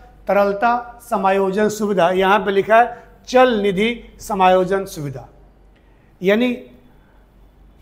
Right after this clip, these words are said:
window of the आरबीआई, यानी क्या भारत में जो एनबीएफ़सी होते हैं वो आरबीआई से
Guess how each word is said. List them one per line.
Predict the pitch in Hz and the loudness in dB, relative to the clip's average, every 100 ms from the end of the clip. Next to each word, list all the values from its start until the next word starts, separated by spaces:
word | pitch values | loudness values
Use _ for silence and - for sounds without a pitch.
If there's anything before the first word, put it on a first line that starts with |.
| 160 | -4
window | 208 247 214 190 247 - | 0 2 4 2 0 4
of | 214 220 185 | 6 6 6
the | 247 196 | 4 6
आरबीआई, | 180 165 180 160 139 113 - - - 175 | 4 4 0 2 2 -2 -12 -20 -12 0
यानी | 190 220 240 | 2 2 -2
क्या | - 233 240 240 | -4 2 2 2
भारत | 147 156 226 262 | 2 4 4 2
में | 202 156 151 208 - - - | -2 -6 -6 -10 -16 -20 -14
जो | 175 | -10
एनबीएफ़सी | 233 202 220 294 285 254 - 196 | -4 -4 0 0 0 -2 -4 -4
होते | 170 170 | -4 -4
हैं | 156 147 147 - - | -6 -6 -10 -20 -16
वो | 165 208 269 294 - - - | -4 2 4 4 0 -6 2
आरबीआई | 190 202 277 269 214 185 | 2 2 0 2 2 0
से | - | -4